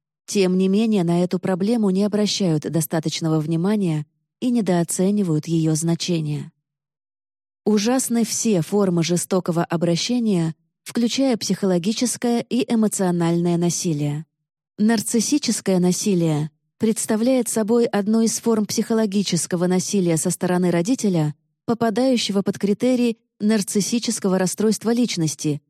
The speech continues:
Н Р Л, и обладающего ярко выраженными нарциссическими чертами. Эти черты лишают таких родителей способности рассматривать своих детей иначе, чем как продолжение самих себя.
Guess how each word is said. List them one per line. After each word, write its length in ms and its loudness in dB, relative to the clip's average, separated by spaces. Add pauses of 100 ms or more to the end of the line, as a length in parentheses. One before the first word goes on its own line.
(160)
Н 260 0
Р 220 0
Л, 280 0 (340)
и 100 4
обладающего 880 2
ярко 420 2
выраженными 720 2 (220)
нарциссическими 1000 0
чертами. 680 -2 (560)
Эти 280 2
черты 400 0
лишают 520 0
таких 320 -2
родителей 520 0
способности 720 0
рассматривать 640 0
своих 320 0
детей 480 0 (360)
иначе, 580 2
чем 240 0
как 240 -2
продолжение 760 2
самих 440 0
себя. 480 0